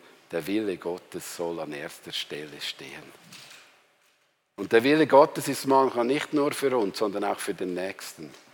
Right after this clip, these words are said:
Und wir sollen auch da immer das Beste suchen, den Willen respektieren, der dem Nächsten auch gegeben worden ist. Wir sollen uns nicht über andere Menschen erheben und sie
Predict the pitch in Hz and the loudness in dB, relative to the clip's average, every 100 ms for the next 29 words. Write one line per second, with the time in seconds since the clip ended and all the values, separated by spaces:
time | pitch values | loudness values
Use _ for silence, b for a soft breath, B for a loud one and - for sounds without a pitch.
0 | _ _ _ _ _ - - 113 123 113 | _ _ _ _ _ -20 -8 0 2 6
1 | 131 131 123 113 - - 123 139 143 - | 8 8 8 6 4 4 8 10 10 6
2 | 120 143 143 120 - - 123 131 - 127 | 4 4 4 2 0 2 2 0 -4 -6
3 | 127 135 139 143 131 101 98 117 139 139 | -4 -6 -2 -2 0 -2 2 2 4 2
4 | 120 120 - 113 - - 120 131 135 - | 2 2 0 -8 -8 -4 0 2 0 -4
5 | B - 104 104 98 101 104 107 - 107 | B -2 0 0 0 2 0 -2 -4 0
6 | 110 - 113 98 104 104 104 101 101 - | 0 -2 -6 -4 -4 -2 -4 -2 -2 -4
7 | 95 82 - - B B - 135 139 135 | -8 -8 -10 -18 B B 6 10 10 10
8 | 139 135 143 175 - 160 160 143 143 151 | 6 4 6 4 4 0 4 8 8 8
9 | 135 131 135 143 135 131 113 127 139 139 | 4 4 4 2 0 0 2 2 2 2
10 | 123 - 131 139 | 0 0 -2 -2